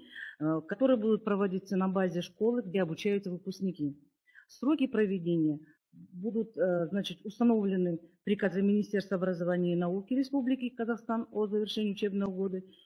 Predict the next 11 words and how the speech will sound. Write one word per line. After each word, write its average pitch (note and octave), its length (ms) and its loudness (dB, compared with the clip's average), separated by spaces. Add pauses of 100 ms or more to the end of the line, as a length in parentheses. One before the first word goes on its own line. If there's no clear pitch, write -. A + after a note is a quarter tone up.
и C4 100 0
проведении G3+ 520 2
итоговой F3 440 -2
аттестации B3 480 -4
обучающих A3+ 500 -2
в F3+ 40 -6
организациях F3 580 -4
среднего F3 320 -2
образования. D3+ 600 -2 (4000)
Это F#3+ 220 -14
слышно? G3 280 -10